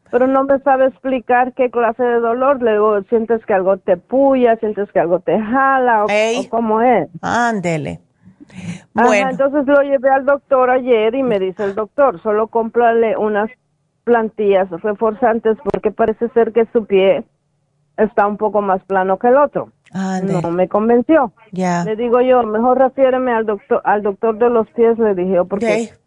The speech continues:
Speaker 1: no me
Speaker 2: Sí.
Speaker 1: gusta verlo con tanto dolor".
Speaker 2: Exacto, exacto.
Speaker 1: Entonces, ahora usted, de sus productos,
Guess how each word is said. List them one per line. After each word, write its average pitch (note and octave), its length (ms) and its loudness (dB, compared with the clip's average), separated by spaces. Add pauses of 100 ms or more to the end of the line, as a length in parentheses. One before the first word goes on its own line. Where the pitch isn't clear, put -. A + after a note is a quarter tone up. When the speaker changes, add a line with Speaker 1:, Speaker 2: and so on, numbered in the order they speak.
Speaker 1:
no G3+ 160 0
me A3 140 2
Speaker 2:
Sí. A3+ 40 4
Speaker 1:
gusta G#3+ 380 0
verlo F#3+ 460 0
con G#3+ 220 -4
tanto E3+ 360 -4
dolor". A#3+ 400 2
Speaker 2:
Exacto, - 580 -6 (600)
exacto. F3 640 -6
Speaker 1:
Entonces, B3+ 440 2
ahora A#3 280 2
usted, A#3 320 0
de G#3+ 260 0
sus D4 200 -2
productos, B3+ 560 2